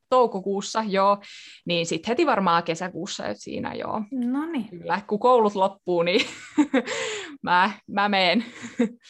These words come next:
Speaker 2: Mikäs maisteri susta tulee? Mä heti
Speaker 1: Ää,
Speaker 2: tällä utelen.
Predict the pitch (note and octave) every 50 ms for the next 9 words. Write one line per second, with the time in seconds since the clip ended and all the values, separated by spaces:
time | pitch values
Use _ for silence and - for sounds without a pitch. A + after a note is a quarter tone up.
0 | - - _ _ _ - - - - - - G4 G4+ A4 G4+ - C#4 C#4 C#4+ C4
1 | B3+ B3+ A3+ G3+ G#3 A3+ G#3+ G#3 - - F3+ - G#3 G3 - - A#3 - - -
2 | - - A3+ A#3 A#3+ B3 A3 A3+ G#3+ G#3+ A3 A3+ A3+ - G3 G#3+ G#3 - - -
3 | D3 - A#2 -